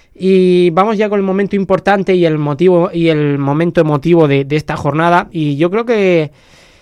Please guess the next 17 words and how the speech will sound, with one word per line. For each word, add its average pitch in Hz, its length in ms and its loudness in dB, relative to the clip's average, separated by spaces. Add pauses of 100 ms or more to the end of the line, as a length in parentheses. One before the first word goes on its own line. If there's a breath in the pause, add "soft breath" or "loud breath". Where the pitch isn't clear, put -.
(140)
junto 180 280 0
al 170 60 0
momento 214 300 0
de 247 60 2
Juanjo, 294 500 -2 (1000 soft breath)
los 165 400 0
momentos 208 800 -2
más 190 540 -2
impactantes 196 600 -4
y 165 80 -2
que 147 240 -2
más 170 220 -2
vamos 185 220 -2
a 165 60 -2
echar 165 200 -2
de 156 100 -2
menos, 160 380 0